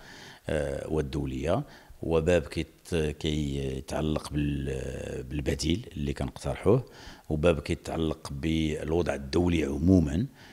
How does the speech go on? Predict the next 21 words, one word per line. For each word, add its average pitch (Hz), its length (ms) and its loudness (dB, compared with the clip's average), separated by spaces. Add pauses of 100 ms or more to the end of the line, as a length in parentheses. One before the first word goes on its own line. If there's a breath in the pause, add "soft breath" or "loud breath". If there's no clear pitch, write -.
(140 soft breath)
وباب 80 300 4
أخير 101 380 0
كيتعلق 82 480 -2
بالحزب، 71 520 -4
هويته، 78 1000 -2 (180)
مرجعيته، 69 960 -4
مشروعه 71 420 -2
السياسي، 73 720 -2
تنظيمه 78 600 2
إلى 76 120 0
غير 69 240 -4
ذلك. 64 440 -12 (560 loud breath)
و، 92 280 8 (960)
آه، 87 280 4
وثيقة 87 420 4
الثانية 80 580 0
اللي 95 260 4
هي 113 320 4
مشروع 101 300 -2
القانون 87 340 -2
الأساسي 78 480 -6